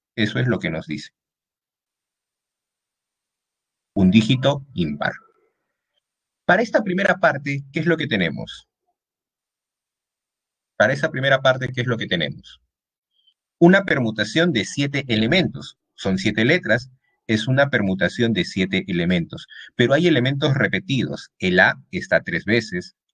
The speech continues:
el B está dos veces y el C está dos veces.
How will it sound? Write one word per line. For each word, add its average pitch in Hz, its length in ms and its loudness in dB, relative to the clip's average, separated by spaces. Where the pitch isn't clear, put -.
el 87 200 2
B 113 280 2
está 90 340 0
dos 90 200 -8
veces 117 500 -4
y 87 200 -2
el 78 120 -6
C 127 320 -6
está 87 320 0
dos 78 220 -12
veces. - 480 -8